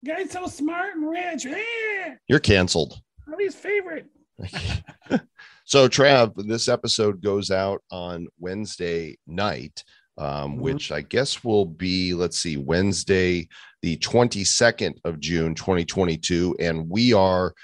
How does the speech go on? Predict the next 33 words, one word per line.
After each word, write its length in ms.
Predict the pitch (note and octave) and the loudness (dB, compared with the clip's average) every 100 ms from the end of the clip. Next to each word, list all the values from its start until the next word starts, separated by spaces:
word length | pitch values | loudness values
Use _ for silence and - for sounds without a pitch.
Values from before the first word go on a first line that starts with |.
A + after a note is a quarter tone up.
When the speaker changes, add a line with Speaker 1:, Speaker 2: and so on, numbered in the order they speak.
| - - _ | -20 -20 _
Speaker 2:
eyeballs 580 | G2+ B2 B2 B2 G#2+ F2 | 2 2 4 4 2 -2
deep 300 | F2+ A#2 - | -6 -6 -6
in 120 | F2 - | -8 -4
N 120 | G#2 | -2
F 160 | G2+ - | -2 -4
T 260 | G2+ G2+ - | -8 -6 -4
N 200 | G#2 G2+ | -2 0
Y 200 | F#2+ F2+ | -2 -2
C 300 | - B2+ G#2 | -2 0 0
as 140 | D#2+ | -2
this 180 | E2 - | -4 -4
episode 420 | F#2+ F2 G2 F#2 | -4 -2 -4 -4
comes 300 | - F#2 E2 | -4 -4 0
out. 280 | G2+ G2+ - | 2 2 0
We 160 | F#2 | -8
gave 260 | F2 C3 A#2+ | 2 4 4
our 100 | A#2 | 0
keynote 560 | - E3+ D#3+ A#2 A2 - _ _ _ | -2 -6 -2 0 -2 -4 _ _ _
yesterday, 1000 | F#2 F#2 A2+ F3+ F3 - A2 E2+ D2+ B1 C#2 | -14 -4 2 4 4 0 -2 -2 -4 -6 -6
which 180 | F#2+ G2 | -6 -6
will 80 | |
be 200 | F#2+ G2+ - _ _ _ _ | -6 -6 -8 _ _ _ _
Tuesday 480 | - D#3 C#3 B2 A2+ | 0 2 4 4 2
the 100 | G2+ | -2
twenty-first, 760 | - G#2+ G2+ - D#3 B2 - | -4 -2 -2 0 0 0 -6
which 140 | F2+ - | -8 -8
of 120 | F#2+ | -6
course 300 | F2 D#2+ - | -4 -4 -6
is 120 | E2 | -8
still 380 | - E2+ D#2 D2 _ _ - _ - | -6 -4 -4 -8 _ _ -20 _ -8
a 80 | F2+ | -6
few 240 | A#2+ B2 | 0 2
days 320 | A2+ G#2+ G2 | 4 2 -2